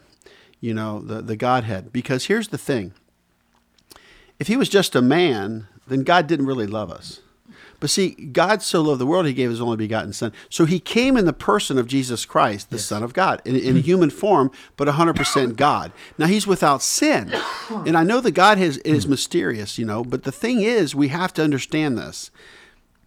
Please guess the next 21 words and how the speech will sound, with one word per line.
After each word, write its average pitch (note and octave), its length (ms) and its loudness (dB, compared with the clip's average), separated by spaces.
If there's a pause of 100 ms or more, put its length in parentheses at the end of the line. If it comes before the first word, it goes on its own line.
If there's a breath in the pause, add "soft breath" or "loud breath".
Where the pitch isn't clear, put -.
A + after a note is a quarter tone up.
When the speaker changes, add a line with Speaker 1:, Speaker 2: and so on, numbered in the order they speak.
(460)
Speaker 1:
Because C#3 300 0
here's G3+ 220 2
the D3+ 80 -8
thing. D3 300 -2 (440 soft breath)
How G3 140 2
could F#3 280 0
just F3 180 0
the C#3 100 -6
Son D#3 240 0
of A#2 140 0
God A2+ 460 0
do C3 160 0
all B2 160 0
these A2 340 -6
miracles A2 640 -6
and G2 120 -8
all A#2 180 0
Speaker 2:
Wow. A#2 60 -6
Speaker 1:
these A2 200 -6
things G#2 380 -8
and F#2 160 -12